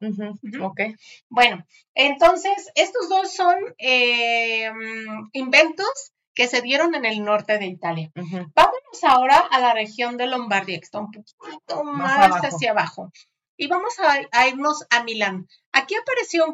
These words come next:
Speaker 2: clásico que hoy
Speaker 1: Milano, ujú.
Speaker 2: en Milán, sí.
Speaker 1: Es
Speaker 2: Y
Speaker 1: que, eh, bueno, según allá es Milano, no Milán.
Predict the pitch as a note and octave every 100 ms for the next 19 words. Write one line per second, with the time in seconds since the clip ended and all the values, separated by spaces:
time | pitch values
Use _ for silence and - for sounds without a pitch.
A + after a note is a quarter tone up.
0 | - D4 C4+ C4+ D4 - C#4 F4 - A#3+
1 | A#3 A#3+ C#4 D#3+ E3+ F3 E3+ D#3 - D3+
2 | E3 D#3 _ _ _ A3+ F#3+ F3 F3 F3+
3 | F3+ - A#3+ A#3+ _ - - F#3+ D4 B3+
4 | - G#3 G3 G3+ G#3+ F#3+ G3+ G#3 G3+ G3
5 | G3 - G3 F#3+ F#3 G#3 E3+ D3 _ D#3+
6 | E3+ D#3 D3+ D3+